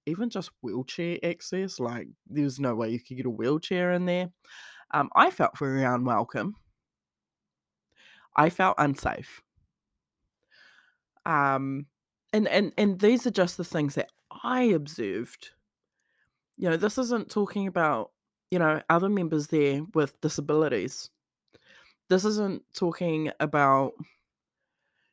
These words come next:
you know, these other myriads of issues that can come up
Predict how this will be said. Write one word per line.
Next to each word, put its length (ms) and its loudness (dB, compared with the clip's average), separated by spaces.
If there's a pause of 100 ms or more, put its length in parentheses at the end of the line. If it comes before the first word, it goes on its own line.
(100)
you 100 -2
know, 100 4
these 280 0 (180)
other 220 4
myriads 800 4
of 160 0
issues 400 -2
that 160 -2
can 160 -8
come 240 -2
up 180 0